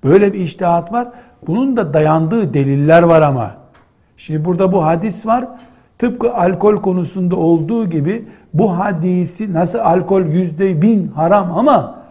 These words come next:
şurada burada kullanılabilir mi diye belli bir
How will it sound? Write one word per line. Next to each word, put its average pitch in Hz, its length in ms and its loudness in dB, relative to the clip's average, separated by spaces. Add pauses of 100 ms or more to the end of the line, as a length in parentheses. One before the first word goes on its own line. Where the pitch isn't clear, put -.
(220)
şurada 208 480 -2
burada 202 340 -2
kullanılabilir 190 840 0
mi 190 200 -2
diye 208 300 2 (440)
belli 156 380 0
bir 180 40 2